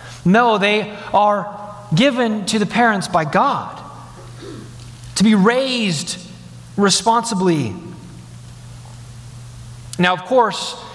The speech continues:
in the brokenness of our world, there are times when this is not possible. And it's, but it's clear that that is meant to be the exception, not the rule. From God's word and from nature itself,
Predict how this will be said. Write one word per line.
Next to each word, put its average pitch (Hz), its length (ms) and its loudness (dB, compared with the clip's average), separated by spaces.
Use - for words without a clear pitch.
in 185 60 2
the 180 80 4
brokenness 208 480 2
of 170 100 0
our 151 140 4
world, 143 560 2
there 190 260 6
are 180 140 4
times 190 600 0
when 180 160 2
this 196 180 2
is 165 120 0
not 165 200 2
possible. 131 560 -4
And 151 140 2
it's, 151 120 -4
but 175 100 4
it's - 120 -8
clear 170 680 2
that 165 100 2
that 214 160 4
is 202 200 -6
meant 196 120 2
to 202 60 0
be 220 80 4
the 220 100 2
exception, 220 540 0
not 185 180 0
the 185 60 0
rule. 139 460 0
From 175 200 2
God's 214 280 2
word 208 300 4
and 208 80 0
from 185 100 0
nature 202 320 2
itself, 147 560 0